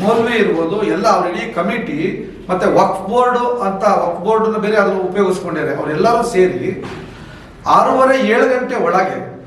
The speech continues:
ಏಕಾಏಕಿ ಹೋಟೆಲ್ ಮಾಲೀಕರು ಇಲ್ಲೇ ಇದ್ದಾರೆ, ಅವರ ಗಮನಕ್ಕೆ ಬರದಲ್ಲೇ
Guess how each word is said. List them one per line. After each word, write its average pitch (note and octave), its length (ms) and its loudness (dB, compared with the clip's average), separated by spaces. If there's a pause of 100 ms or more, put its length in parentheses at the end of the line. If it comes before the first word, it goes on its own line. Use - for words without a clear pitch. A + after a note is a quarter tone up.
(1080)
ಏಕಾಏಕಿ B3+ 1040 2
ಹೋಟೆಲ್ A#3 360 0
ಮಾಲೀಕರು A3 380 2
ಇಲ್ಲೇ G3 220 2
ಇದ್ದಾರೆ, F#3 540 0 (1000)
ಅವರ F#3+ 160 4
ಗಮನಕ್ಕೆ G3 480 0
ಬರದಲ್ಲೇ E3+ 800 -2